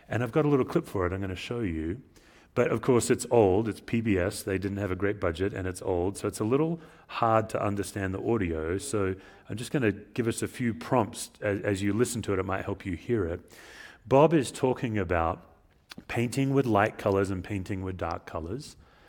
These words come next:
And he's just saying, "You cannot paint light on light. It does no good at all in the painting. You have to paint light on darkness. That's the only way light makes sense, is when it's on darkness. And you can't paint dark on dark. That doesn't work."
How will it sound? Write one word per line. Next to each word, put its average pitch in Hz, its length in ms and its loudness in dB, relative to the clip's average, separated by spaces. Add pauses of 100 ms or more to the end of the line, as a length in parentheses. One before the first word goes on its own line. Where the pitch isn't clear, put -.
(320)
And 104 140 -4
he's 104 200 -2
just 135 240 0
saying, 98 440 0
"You 110 140 -2
cannot 143 400 -2
paint 117 260 -2
light 101 300 2
on 95 180 -2
light. 90 280 0
It 95 140 -4
does 90 200 -4
no 104 220 -4
good 95 180 -2
at 90 80 -4
all 87 140 -2
in 85 80 -6
the 85 80 -8
painting. 95 420 -6
You 90 200 -4
have - 260 -4
to - 80 -6
paint 90 280 -8
light 90 300 -4
on 85 220 -8
darkness. 87 500 -10 (240)
That's - 220 -6
the - 180 -4
only 123 260 -2
way 90 280 0
light 87 320 -2
makes 90 240 -8
sense, 95 260 -8
is 82 100 -10
when 82 140 -8
it's 82 140 -12
on 85 320 -8 (260)
darkness. 90 640 -8 (480)
And 85 80 -12
you 85 80 -6
can't 120 300 -8
paint 107 220 -8
dark 92 300 -4
on 92 120 -8
dark. 82 300 -6
That 90 180 -12
doesn't 92 280 -8
work." 85 340 -10